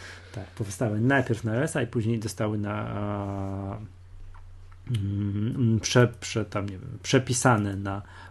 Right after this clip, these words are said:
O S X-a. Mm, program, więc tak, istnie-, najlepiej działa w parze albo w ogóle w takiej trójcy, że masz go na komputerze, na iPadzie i na iPhone'ie.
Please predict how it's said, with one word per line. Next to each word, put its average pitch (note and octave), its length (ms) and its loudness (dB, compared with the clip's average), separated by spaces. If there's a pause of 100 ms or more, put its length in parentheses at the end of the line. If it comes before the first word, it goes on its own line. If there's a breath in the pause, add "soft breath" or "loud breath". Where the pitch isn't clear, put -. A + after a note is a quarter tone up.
O - 20 -2
S G#2 200 -4
X-a. G#2+ 340 0 (540 loud breath)
Mm, A#2 400 8
program, E3 560 8 (140)
więc B2+ 120 2
tak, - 220 -2
istnie-, - 560 0 (600)
najlepiej C3 580 6
działa C3 580 4
w - 160 -8
parze F#2 400 4 (180)
albo G#2 220 -2
w A2 60 -2
ogóle A2+ 340 2
w G2 40 -4
takiej G2+ 280 -4 (120)
trójcy, G2+ 440 0 (440 soft breath)
że G#2+ 100 -2
masz A2 260 0
go G2+ 140 -2
na B2+ 240 4
komputerze, C#3+ 720 0
na B2+ 400 4
iPadzie B2 440 4
i A2 60 4
na A2 160 2
iPhone'ie. G2 440 -4